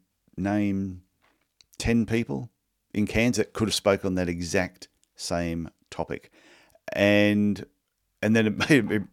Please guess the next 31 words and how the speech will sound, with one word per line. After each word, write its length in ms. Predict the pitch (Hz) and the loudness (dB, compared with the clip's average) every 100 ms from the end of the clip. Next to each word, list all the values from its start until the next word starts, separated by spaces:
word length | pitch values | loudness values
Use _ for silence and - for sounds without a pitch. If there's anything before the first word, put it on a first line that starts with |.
| - | -4
reminded 520 | 98 107 113 139 107 | 2 6 8 6 4
me 200 | 92 92 - | 2 0 0
of 200 | 87 87 | -2 0
a, 320 | 87 87 85 - - _ _ - | 0 0 -2 -6 -18 _ _ -6
of 120 | 80 | -6
a 100 | 85 _ _ _ - | -6 _ _ _ -12
quote 380 | - 95 - - | 2 2 2 -4
I 60 | - | -8
saw 220 | 87 82 | -6 -4
somewhere 300 | 90 82 76 | -4 -4 -4
once 180 | 78 76 | -6 -6
that 100 | 71 | -6
said, 200 | 87 - | -6 -2
"Even 280 | 156 123 95 | -2 0 2
Jesus 460 | 110 107 67 - - _ _ - | 2 2 -2 -8 -14 _ _ -8
had 160 | 90 | -4
to 80 | 87 | -2
leave 220 | 87 82 | -2 -2
town 200 | - 90 | -2 -2
for 120 | 85 | -4
people 260 | 82 90 76 | -4 -4 -2
to 60 | 87 | -4
listen 220 | 90 85 | -4 -6
to 120 | 64 | -6
him." 160 | 67 - _ _ _ _ _ _ _ _ _ - - | -10 -14 _ _ _ _ _ _ _ _ _ -20 2
And 140 | - 127 | 4 6
it 40 | |
made 200 | 135 131 | 6 6
me 60 | 113 | 6
realize 420 | 135 147 104 95 | 6 8 6 6
that 240 | 107 104 | 4 4